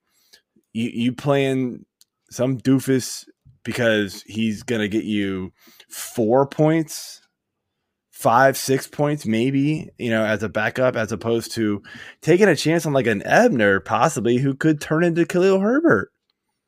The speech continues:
you know, and, and Herbert wasn't great, but he showed plenty better than, than that kind of stuff. And,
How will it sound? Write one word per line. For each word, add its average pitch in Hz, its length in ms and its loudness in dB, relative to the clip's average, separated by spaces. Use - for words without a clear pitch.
you 120 100 -2
know, 135 220 2
and, 135 200 0
and 139 240 -4
Herbert 185 280 4
wasn't 135 420 0
great, 110 520 -2
but 127 200 2
he - 240 -8
showed 143 440 -2
plenty 147 380 0
better 135 300 4
than, 98 400 -6
than 95 240 -8
that 110 220 -4
kind 92 180 -6
of 87 80 -12
stuff. 87 340 -10
And, 95 200 -6